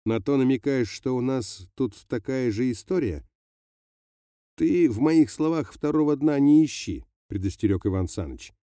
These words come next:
«Но вот куманёк с тех мест как-то гостил, так он за рюмкой и тоже, вот как ты со смехом поведал, что уже после начала войны бабы распускали слухи и снова про пропавших ребят, в особенности эвакуированных, то есть тех, у кого родители были далеко».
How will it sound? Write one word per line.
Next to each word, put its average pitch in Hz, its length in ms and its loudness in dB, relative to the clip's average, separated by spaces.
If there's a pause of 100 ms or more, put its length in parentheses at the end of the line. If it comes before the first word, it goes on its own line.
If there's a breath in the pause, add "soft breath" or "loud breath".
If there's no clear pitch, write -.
(460)
«Но 151 180 -2
вот 165 160 0
куманёк 180 460 -2
с - 80 -14
тех - 240 -4
мест 107 280 2
как-то 104 300 -6
гостил, 95 540 -4
так 120 180 -6
он 175 140 2
за 131 160 2
рюмкой 123 480 2
и 131 160 -4
тоже, 98 320 -2
вот 107 160 0
как - 220 -8
ты 107 120 -2
со 117 160 -6
смехом 117 420 -2
поведал, 139 520 0 (480)
что 170 260 0
уже 151 220 6
после 165 260 -2
начала 156 440 2
войны 156 440 4
бабы 127 380 -2
распускали 131 580 -2
слухи 180 380 -6
и 120 200 -2
снова 131 360 2
про 110 260 -2
пропавших 123 600 -6
ребят, 160 320 -2
в 117 60 -4
особенности 113 640 0
эвакуированных, 117 880 2
то 139 80 -2
есть 120 240 -2
тех, 139 220 -2
у 117 80 -4
кого 127 260 -4
родители 120 460 -4
были 87 240 -4
далеко». 85 520 -6